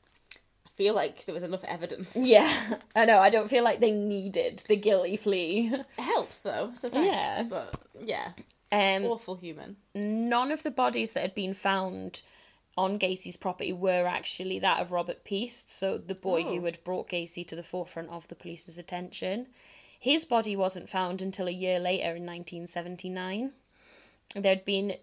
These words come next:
Speaker 2: no sp-, basically, there'd been no space left for Gacy to bury Robert's body
Speaker 1: I mean,
Speaker 2: on
Speaker 1: that's
Speaker 2: his property.
Speaker 1: fucking awful.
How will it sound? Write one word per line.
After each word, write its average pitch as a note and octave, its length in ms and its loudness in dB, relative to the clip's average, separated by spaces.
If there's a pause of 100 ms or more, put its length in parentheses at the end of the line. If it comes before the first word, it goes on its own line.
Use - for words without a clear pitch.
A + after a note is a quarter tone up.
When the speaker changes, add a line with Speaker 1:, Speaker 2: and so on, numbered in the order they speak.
Speaker 2:
no G#3 320 0
sp-, - 380 -6 (160)
basically, G3+ 500 0
there'd F#3 180 -6
been G3+ 200 -2
no G3 100 0
space F#3+ 380 -2
left F3 240 -4
for - 100 -8
Gacy F3 400 -6
to F3 80 -10
bury F3 420 -4
Robert's G3 380 -6
body G3+ 520 -4
Speaker 1:
I A3+ 40 -6
mean, A#3 180 -4
Speaker 2:
on F3+ 120 0
Speaker 1:
that's F3+ 160 0
Speaker 2:
his - 80 -10
property. F3+ 560 -4
Speaker 1:
fucking A#3 60 -6
awful. D#3+ 500 -10